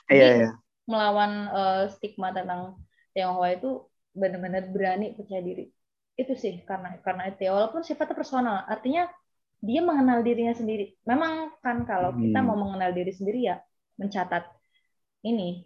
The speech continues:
Speaker 2: bu-, buat punya catatan harian. Ya kalau aku pribadi
Speaker 1: Iya, iya.
Speaker 2: dari dulu, berarti aku udah sepuluh tahun menjalani journaling hampir setiap hari. Nulis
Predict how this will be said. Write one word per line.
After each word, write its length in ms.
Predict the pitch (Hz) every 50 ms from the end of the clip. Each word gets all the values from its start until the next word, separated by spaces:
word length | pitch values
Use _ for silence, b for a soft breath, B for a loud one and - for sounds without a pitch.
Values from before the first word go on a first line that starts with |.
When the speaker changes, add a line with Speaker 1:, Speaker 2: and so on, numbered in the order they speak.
| _
Speaker 2:
bu-, 260 | _ - 190 196 196 196
buat 380 | 202 196 202 208 190 - -
punya 240 | - 240 240 240 240
catatan 340 | 247 233 233 214 214 214 214
harian. 380 | 202 185 196 202 190 175 - - -
Ya 240 | - 185 208 208 -
kalau 240 | - - 208 202 202
aku 240 | 190 202 - - -
pribadi 300 | 240 208 196 190 240 -
Speaker 1:
Iya, 120 | 113 208
iya. 180 | 208 202 - - 196
Speaker 2:
dari 240 | 202 202 196 220
dulu, 480 | 202 208 208 196 190 220 285 302 - - -
berarti 240 | 196 190 185 - -
aku 160 | - - 285 277
udah 140 | 214 196
sepuluh 260 | 196 - - 208 208 208
tahun 300 | 208 208 226 233 226 208
menjalani 420 | 202 202 185 185 185 190 190 190
journaling 480 | 180 190 180 - 190 180 180 190 196 196 185 190 185
hampir 260 | 196 185 185 190 202
setiap 260 | 202 - 208 190 190 -
hari. 240 | 185 175 - - -
Nulis 320 | - 190 196 226 262 -